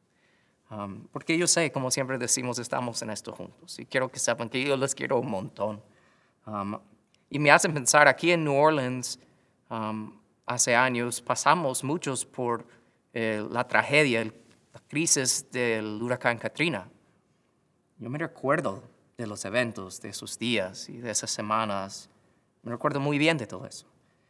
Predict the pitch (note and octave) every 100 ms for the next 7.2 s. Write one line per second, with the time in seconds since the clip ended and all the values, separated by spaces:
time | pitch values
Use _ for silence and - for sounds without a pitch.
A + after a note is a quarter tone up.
0 | _ C#3+ C#3+ D3 - - - D3 D3 D3
1 | D3+ C3 A#2+ A#2 B2 A#2 A2+ C3+ B2+ D3+
2 | C3+ - _ B2+ B2 - A2+ A#2+ A2+ A2+
3 | - - _ _ _ _ _ _ G#2+ G#2
4 | A#2 - D3 B2+ B2+ D3+ - F#2+ G2 -
5 | G#2+ A#2 C3 C#3+ C#3 E3 D#3+ B2+ - C#3
6 | C3+ A#2+ - C3+ A#2+ - B2+ B2 - G2+
7 | G2